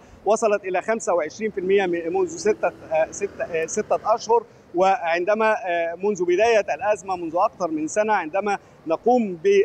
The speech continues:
آه، يعني، متابعة زيادة الأسعار، سنجد أننا أمام زيادة أسعار في الكهرباء تصل إلى ستة وثلاثين في المية، ولهذا استغلت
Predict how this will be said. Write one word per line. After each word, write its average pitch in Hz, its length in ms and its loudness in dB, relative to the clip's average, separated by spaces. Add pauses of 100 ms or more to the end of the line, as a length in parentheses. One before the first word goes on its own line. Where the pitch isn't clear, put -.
آه، 156 320 2
يعني، 160 580 -2
متابعة 202 720 2 (140)
زيادة 196 440 -2
الأسعار، 175 640 0 (220)
سنجد 220 500 0
أننا 214 400 0
أمام 220 320 0
زيادة 240 480 0
أسعار 190 360 -2
في 202 200 -2
الكهرباء 180 460 0
تصل 247 240 -2
إلى 190 280 0
ستة 240 320 -2
وثلاثين 185 540 0
في - 80 -8
المية، 202 460 2
ولهذا 190 520 2
استغلت 220 540 0